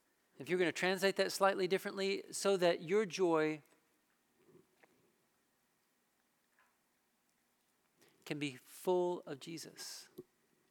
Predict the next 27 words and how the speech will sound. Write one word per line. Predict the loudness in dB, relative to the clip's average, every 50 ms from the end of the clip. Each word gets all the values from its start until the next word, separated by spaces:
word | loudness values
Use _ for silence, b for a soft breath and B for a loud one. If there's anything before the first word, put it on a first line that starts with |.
| _ _ _ _ _ _ _ _ _ _ _ _ _ _ _ _ _ _ _ _
full | -10 -4 -2 0 0 2
of | 2 2 2 2 2 0 -2 -8 -12 -14
the | -8
very | -4 -4 -4 -4
presence | -4 -6 -8 -8 -8 -8 -12 -14 -14
of | -16 -16 -16
God. | -14 -14 -14 -14 -14 -16 -18 -20 -20 _ _ _ _ _ _ _ _ _ _ _ _ _ _ _ _ _ _ _ _ _ _ _ _ _ b b b b -2
"This | 0 2 2
is | 8
my | 10 10 10
command, | 10 10 10 12 12 12 12 8
that | 6 4
you | 4 8
live | 12 12 12 12 12 12 10 B B B B
in | -2 -2
the | 8
presence | 10 10 10 10 8 4 2
of | 8 12
love | 12 12 12 12 10
for | 8 8 10 10
one | 12 10 10
another | 10 10 10 10 10 10
as | 8 8 10 12
I | 12 12 12
have | 10 6 4 2 4
loved | 4 4 4 4 2 -2
you." | -4 -2 -2 -2 -4 -6